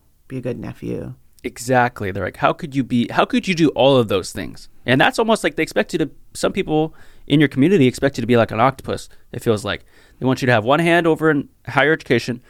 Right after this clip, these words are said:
Speaker 2: one hand over here doing, helping the elders, helping your, the youth. They want you to do this. And that's what it felt like. So that expectation was obviously always in my mind, even when I was doing school. It's like, "Okay, well, m-,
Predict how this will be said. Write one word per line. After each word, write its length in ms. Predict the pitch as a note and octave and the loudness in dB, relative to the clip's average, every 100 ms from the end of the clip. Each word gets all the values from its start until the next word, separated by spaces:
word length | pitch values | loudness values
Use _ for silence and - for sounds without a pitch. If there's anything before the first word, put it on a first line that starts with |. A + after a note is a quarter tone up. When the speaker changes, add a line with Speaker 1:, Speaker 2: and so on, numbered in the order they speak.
| _ _ - | _ _ -4
Speaker 2:
one 180 | A#2+ C#3+ | 2 2
hand 300 | D#3+ E3 D#3 | 4 2 2
over 160 | D#3+ D3 | 0 0
here 220 | C#3+ C#3+ | 2 2
doing, 460 | C3 C3 C3 B2 - _ _ - | 2 2 2 0 -6 _ _ -2
helping 320 | B2 B2+ C3 | -2 2 2
the 100 | B2+ | 4
elders, 500 | B2 A#2 A#2 B2 - _ | 4 4 2 -2 -6 _
helping 380 | C#3 - B2 G#2+ | 0 0 0 2
your, 220 | G#2 G#2 - | 0 0 0
the 100 | G#2+ | 2
youth. 500 | C3+ D3+ C3+ - _ _ - - | 6 6 4 0 _ _ -20 -10
They 80 | - | -2
want 240 | G#2 A2+ - | 0 0 -2
you 60 | |
to 40 | A2 | 0
do 120 | A2+ | 2
this. 480 | D#3 C3+ C3 - - _ _ | 4 4 2 -10 -20 _ _
And 480 | B2+ A#2 A2 G#2+ F#2+ - _ _ - | 2 4 4 2 -4 -14 _ _ 0
that's 280 | C#3+ A3 G#3 | 2 2 2
what 100 | D3+ | 0
it 80 | |
felt 180 | - B2+ | 4 2
like. 140 | G#2+ G2+ | 2 0
So 100 | C3 | 2
that 120 | C#3 | 2
expectation 480 | F3+ D#3+ C#3 B2+ A#2 | 2 -2 -2 -2 -2
was 100 | G2+ | 0
obviously 380 | A#2 A2+ - A2 | 0 0 0 2
always 240 | A#2 G#2+ | 2 2
in 60 | G#2 | -2
my 80 | |
mind, 280 | G2 G#2 G2 - | 0 0 0 0
even 320 | C3+ A#2+ G#2 | 0 2 0
when 220 | G#2 G#2+ | 2 2
I 60 | G2+ | 0
was 120 | G2+ | -2
doing 160 | G#2 G2+ | -6 -8
school. 240 | - G#2+ | -2 0
It's 80 | G2+ | 0
like, 140 | D3 | -4
"Okay, 240 | C#3+ - G#2+ | -4 0 2
well, 160 | G2+ | 2
m-, 140 | G#2 | 0